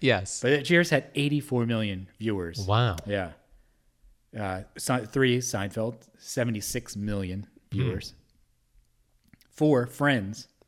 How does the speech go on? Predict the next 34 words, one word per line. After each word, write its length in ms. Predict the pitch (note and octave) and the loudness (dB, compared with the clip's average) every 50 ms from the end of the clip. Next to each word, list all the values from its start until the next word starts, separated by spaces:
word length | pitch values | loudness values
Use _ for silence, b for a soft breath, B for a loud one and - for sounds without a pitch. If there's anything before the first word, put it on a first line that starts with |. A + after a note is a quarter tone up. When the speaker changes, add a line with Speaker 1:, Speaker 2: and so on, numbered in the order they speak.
| _ _ _ - | _ _ _ 0
Speaker 1:
Okay, 380 | A#2+ G#2+ A2 - A#2+ G#2 A2 | 0 0 4 6 6 6 6
Friends, 460 | A#2+ - - A2 A2+ B2+ A#2+ G#2 G2 F#2+ | 4 4 4 4 4 2 0 -4 -6 -6
yeah. 160 | F#2 A2 C3+ | -4 2 2
Speaker 2:
Which 160 | D3+ D3+ E3 | 2 4 4
is, 240 | D#3 C3+ - - - - - _ - - _ - - _ _ - | 0 0 -2 -6 -10 -14 -20 _ -20 -20 _ -20 -20 _ _ -6
I 100 | B2 B2+ | -6 -4
guess 280 | A#2 - F3+ - - - - | -2 -2 -2 -2 -2 -8 -4
that 180 | - C#3 D3+ - | -2 -2 -2 0
ended 240 | - B2+ B2+ A#2+ G#2+ | -2 -2 -2 -2 -4
a 40 | G2 | -6
few 200 | - - A#2+ A2+ | -8 -6 -6 -6
years, 680 | A2 A2+ A2+ A#2 A#2 A2+ A2+ A2 G#2+ - - - - _ _ - | -4 -4 -4 -6 -6 -6 -8 -10 -12 -14 -16 -18 -20 _ _ -6
two 100 | - F#3 | -4 0
thousand 280 | - D#3+ C3+ F#2 E2 - - | 0 0 0 -2 -6 -10 -6
four. 400 | - F3+ D#3+ A2+ F2 D2 - - _ - - | -4 -2 -2 -2 -2 -4 -12 -20 _ -8 -2
Speaker 1:
After 300 | A2+ A2 G#2+ - - G#2 | 0 0 0 0 0 0
Seinfeld, 520 | F#2 - G#2 G2+ G#2 G#2 - - E2+ D#2+ E2+ | 0 2 2 2 2 2 0 -2 -4 -4 -4
yeah. 200 | F#2 G#2 F#2+ F2+ | -6 -6 -6 -6
Speaker 2:
That's 280 | - D3+ D3+ - - - | -6 -6 -6 -6 -6 -6
Speaker 1:
A 40 | F#2+ | -6
number 220 | F#2 G#2+ A2+ G2 | -6 -4 -4 -4
of 100 | E2 D#2+ | -6 -6
years. 260 | E2 D#2 D#2+ D#2+ - - | -6 -8 -8 -8 -10 -10
Speaker 2:
sixty-five 680 | - - - E3 D#3 - D#3 B2 - C3 A#2+ A2+ A2 | -8 -6 -6 -6 -6 -6 -6 -4 -2 0 0 0 0
million. 320 | A#2 A#2+ B2 B2 A2+ F#2+ F#2 | 0 -2 -2 -2 -2 -4 -6
That's 160 | G#2+ B2 - | -8 -10 -10
still 200 | - - D#3 B2+ | -4 -4 -4 -4
pretty 340 | - - - D3+ C#3 A#2 G2 | -4 -4 -2 -2 0 -2 -4
good. 380 | - - B2 B2 A#2+ G2+ F#2 | -6 -2 0 0 0 2 6
Speaker 1:
That 140 | A#2+ A2+ A2+ | 8 10 10
is 120 | A#2 G#2+ - | 10 8 6
pretty 240 | - A#2+ G#2 G2 | 2 2 2 2
good. 200 | F2 F2+ E2 D#2 - | 2 0 -2 -4 -4
Speaker 2:
Yeah. 240 | A2 G#2+ F#2+ E2 | -4 -4 -4 -6